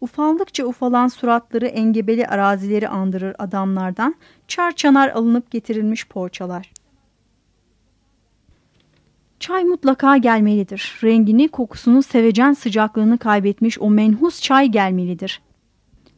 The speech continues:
Müstahtem Murtaza Efendi'nin maaş bodrosundan uzayıp giden ölgün sarı ışıklı koridorlardan, isli kara, karanlık ocaklardan firar etmelidir. Üşüyen, mütemadi üşüyen, tarçın renginden gümüşi beyaza kadar boyanıp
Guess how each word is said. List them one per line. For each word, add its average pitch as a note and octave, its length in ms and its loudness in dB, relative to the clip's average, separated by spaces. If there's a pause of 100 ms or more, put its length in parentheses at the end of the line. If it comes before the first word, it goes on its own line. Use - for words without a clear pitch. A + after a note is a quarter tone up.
Müstahtem D#4 640 2
Murtaza C4 640 4
Efendi'nin F#3+ 640 2
maaş C#4+ 320 4
bodrosundan F#3 800 -2
uzayıp C#4+ 440 2
giden C4 400 2
ölgün A#3+ 360 4
sarı D4+ 340 -2
ışıklı A3+ 380 -4
koridorlardan, F3+ 960 -2 (280)
isli D4+ 380 -2
kara, A3 540 0
karanlık A#3+ 440 4
ocaklardan A#3 720 4
firar A#3+ 360 4
etmelidir. F3+ 640 -8 (440)
Üşüyen, D4 580 6
mütemadi B3+ 760 6
üşüyen, F#3+ 540 -2 (260)
tarçın C#4 460 6
renginden B3+ 600 10
gümüşi A#3+ 520 8
beyaza A3+ 340 4
kadar G3 400 0
boyanıp F#3+ 360 0